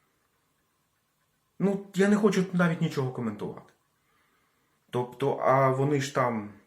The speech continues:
вони злі, але вони ж, ну, не дурні.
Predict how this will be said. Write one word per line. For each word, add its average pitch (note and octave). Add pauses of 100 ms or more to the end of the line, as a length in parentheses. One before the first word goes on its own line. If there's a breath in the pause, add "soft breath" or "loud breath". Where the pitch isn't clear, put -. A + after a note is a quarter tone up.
(580)
вони A#2
злі, D#3
але F2
вони G2
ж, F#2
ну, G2+
не F2+
дурні. D3